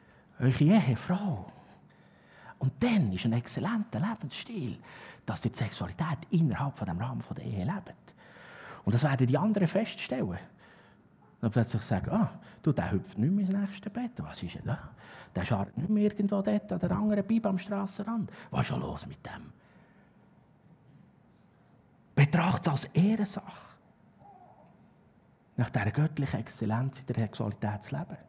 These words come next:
Und auch, die noch nicht verheiratet sind und sagen, "Oh, ich freue mich drauf", oder, "Oh, ich bin noch da." Ja, bitte. Hey, ich sag dir,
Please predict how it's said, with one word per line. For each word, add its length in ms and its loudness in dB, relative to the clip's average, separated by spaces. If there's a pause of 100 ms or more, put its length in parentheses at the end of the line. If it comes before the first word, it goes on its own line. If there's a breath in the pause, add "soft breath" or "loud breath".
(640 loud breath)
Und 100 4
auch, 160 8
die 100 6
noch 80 4
nicht 140 2
verheiratet 680 0
sind 360 -4
und 100 -4
sagen, 300 -6
"Oh, 320 -14 (380 loud breath)
ich 120 -6
freue 340 -4
mich 140 -2
drauf", 240 0
oder, 140 -12
"Oh, 180 -10
ich 60 -8
bin 120 -4
noch 80 0
da." 100 -10
Ja, 360 -12 (240)
bitte. 280 -8 (1200 loud breath)
Hey, 200 -2
ich 80 -6
sag 280 -10
dir, 100 -14